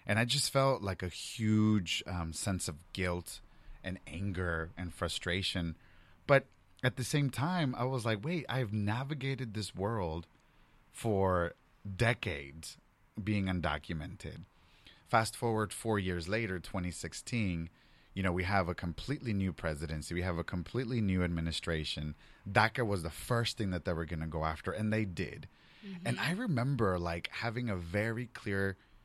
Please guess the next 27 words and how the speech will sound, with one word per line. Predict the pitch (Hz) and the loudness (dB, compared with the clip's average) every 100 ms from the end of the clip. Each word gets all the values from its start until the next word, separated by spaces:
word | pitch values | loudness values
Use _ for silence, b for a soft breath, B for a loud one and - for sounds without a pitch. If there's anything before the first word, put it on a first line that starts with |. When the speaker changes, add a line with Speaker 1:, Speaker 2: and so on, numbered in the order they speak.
| b b | b b
Speaker 1:
like, | 87 87 - - - - | -4 -4 -4 -16 -20 -4
mind | 95 95 90 98 101 - | 0 2 2 4 2 2
conversation | 95 87 85 - 90 - | 0 2 0 0 0 0
with | 90 82 | 0 0
myself | 82 - 80 78 | -2 -2 -4 -2
saying, | 87 85 78 b b b b _ - _ - | -2 -2 -2 b b b b _ -20 _ -2
"I'm | 120 127 | 2 2
going | 113 123 165 | 4 2 2
to | 156 | 2
be | 139 | 2
undocumented | 123 90 90 101 139 127 123 131 113 - - - | 2 4 0 0 0 0 0 -2 -4 -10 -20 -10
yesterday, | 104 104 104 - 131 123 | -2 0 0 0 0 0
today, | - 92 92 107 104 | 0 -2 0 0 0
and | 95 | -4
tomorrow." | - 98 - 202 - 98 - | 0 -2 2 2 4 0 -2
<laughs> | - - - - - | -8 -8 -20 -20 -4
And | 110 113 | 2 4
that's | 123 131 | 4 2
actually | 120 - 123 | 2 4 4
where | 107 98 | 6 6
the | 95 | 4
name | 90 92 | 4 4
Undocubate | 87 80 85 87 - 82 80 - | 2 2 2 2 0 -2 -2 -2
came | 87 82 | 0 0
for, | - - 76 | -2 -10 -10
for | - | -10
me. | 80 - - | -10 -12 -18